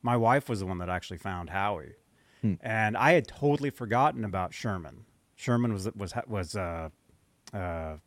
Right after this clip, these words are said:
Speaker 1: the Van Halen's Dalmatian in the, uh, early nineties.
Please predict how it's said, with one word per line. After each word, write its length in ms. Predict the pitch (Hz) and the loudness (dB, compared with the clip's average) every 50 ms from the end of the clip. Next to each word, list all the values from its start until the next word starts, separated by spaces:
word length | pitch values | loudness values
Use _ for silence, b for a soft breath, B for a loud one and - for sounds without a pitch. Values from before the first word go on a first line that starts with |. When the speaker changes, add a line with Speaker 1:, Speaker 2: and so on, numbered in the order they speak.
| - - | -10 -6
Speaker 1:
the 80 | 113 113 | -4 -2
Van 200 | 98 104 98 87 | 0 0 0 0
Halen's 400 | 98 110 107 104 101 92 82 82 | 0 0 0 0 -2 -2 -4 -6
Dalmatian 680 | 92 90 82 80 78 78 76 - - 82 76 78 82 _ _ _ _ _ _ _ _ _ _ _ _ _ - - | -6 -6 -6 -8 -10 -12 -14 -14 -14 -14 -16 -18 -20 _ _ _ _ _ _ _ _ _ _ _ _ _ -16 -12
in 220 | - 92 87 85 | -10 -10 -8 -8
the, 280 | 85 82 80 82 90 - _ _ _ - _ _ - - | -10 -10 -12 -12 -16 -18 _ _ _ -20 _ _ -14 -12
uh, 400 | 95 87 82 80 80 76 73 71 73 - _ b b b b b b b b b b b b b b _ _ _ _ _ _ - | -10 -10 -10 -10 -12 -14 -14 -16 -18 -20 _ b b b b b b b b b b b b b b _ _ _ _ _ _ 2
early 240 | 139 143 135 120 110 | 4 4 6 6 4
nineties. 480 | 101 95 87 87 80 - - 82 - | 2 0 -2 -4 -8 -12 -16 -20 -20